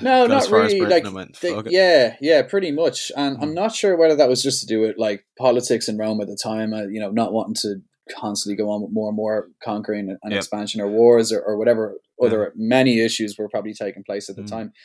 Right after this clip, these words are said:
Speaker 1: But, like, we were, you know, P-, if you ever look at Ptolemy's map, it's insanely accurate of Ireland, you know. So
Speaker 2: Yeah.
Speaker 1: they were very, very, like, well versed on, on what we had here. And
Speaker 2: Mm-hmm.
Speaker 1: Ireland, funny enough,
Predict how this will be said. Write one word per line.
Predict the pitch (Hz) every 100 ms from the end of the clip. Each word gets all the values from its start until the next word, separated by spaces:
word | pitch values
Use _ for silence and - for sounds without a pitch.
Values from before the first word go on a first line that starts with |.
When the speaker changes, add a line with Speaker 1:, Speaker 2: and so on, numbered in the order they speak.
| _ _ -
Speaker 1:
But, | 151 - -
like, | 151 139 143
we | 151
were, | 147 147 143 127 123 _ -
you | 151
know, | 131
P-, | 117 127 -
if | 139
you | 127
ever | 131
look | 131 127
at | 101
Ptolemy's | 113 113 123 117 117
map, | 117 -
it's | 107 113
insanely | 110 - - 123 135 110 104
accurate | 110 - 104 -
of | 107 101
Ireland, | 104 107 95 92
you |
know. | 101 95
So | 143
Speaker 2:
Yeah. | 120
Speaker 1:
they | 135
were | 156 135
very, | 160 226 135
very, | 131 135
like, | 110 95
well | 107 110
versed | 101 107 107 98
on, | 101 95 _ 113
on | 113
what | 95
we | 104
had | 123 131
here. | 117
And | 127 135
Speaker 2:
Mm-hmm. | 151
Speaker 1:
Ireland, | 214 262 -
funny | 185
enough, | 160 135